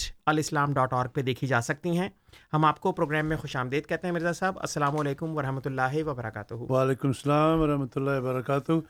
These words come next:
Speaker 2: آج کل تو لگتا ہے ہم سارے ہی، اس کہتے ہیں نا انگریزی میں under the weather۔
Speaker 1: جی۔
Speaker 2: ویدر ہی ہے چھایا ہوا ہر طرف، تو
Speaker 1: جی۔
Speaker 2: آواز بھی پوری طرح آج اگر نہ نکلے تو ہم معذرت چاہیں گے پہلے ہی۔
Speaker 1: جی، بہت اچھا ہے، آپ نے شروع میں ہی معذرت۔
Speaker 2: <laughs>
Speaker 1: جی۔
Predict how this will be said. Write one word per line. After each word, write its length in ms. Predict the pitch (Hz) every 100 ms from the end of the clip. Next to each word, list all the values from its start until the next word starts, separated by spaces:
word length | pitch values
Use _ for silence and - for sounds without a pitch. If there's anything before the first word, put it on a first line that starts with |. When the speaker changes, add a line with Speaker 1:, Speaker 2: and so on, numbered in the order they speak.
| _ _ _
Speaker 2:
آج 240 | 143 160 139
کل 120 | 165
تو 100 | 160
لگتا 280 | 147 - 165
ہے 200 | 151 143
ہم 100 | 127
سارے 360 | - 139 160
ہی، 140 | 147 135
اس 180 | 135 123
کہتے 280 | - 131 165
ہیں 60 |
نا 60 | 190
انگریزی 320 | 175 143 139
میں 120 | 147
under 240 | 135 143 143
the 80 | 131
weather۔ 300 | 135 147 120 - -
Speaker 1:
جی۔ 200 | 127 131 - _ _ _ _ 110
Speaker 2:
ویدر 240 | 131 151
ہی 100 | 170
ہے 240 | 139 143 147
چھایا 300 | 135 123 131
ہوا 120 | 123
ہر 60 |
طرف، 320 | 104 131 131 -
تو 240 | 139 131
Speaker 1:
جی۔ 80 | 120 - _
Speaker 2:
آواز 400 | - 127 127 143
بھی 100 | 135
پوری 280 | 139 131 139
طرح 380 | 135 135 127 113 - - _ _ -
آج 180 | 120 131
اگر 160 | 127
نہ 120 | 123 143
نکلے 420 | 151 135 143 135
تو 380 | 123 131 120 117
ہم 80 | 120
معذرت 320 | 123 123 123
چاہیں 260 | 135 120
گے 60 | 120
پہلے 260 | - 123 113
ہی۔ 120 | 127
Speaker 1:
جی، 120 | 120
بہت 240 | 123 120 123
اچھا 220 | - 143
ہے، 40 |
آپ 180 | 143 139
نے 60 | 135
شروع 200 | 147 147
میں 120 | 151
ہی 40 |
معذرت۔ 560 | 143 123 135 - _ 208 160 -
Speaker 2:
<laughs> 240 | 156 - 123 - - -
Speaker 1:
جی۔ 220 | 135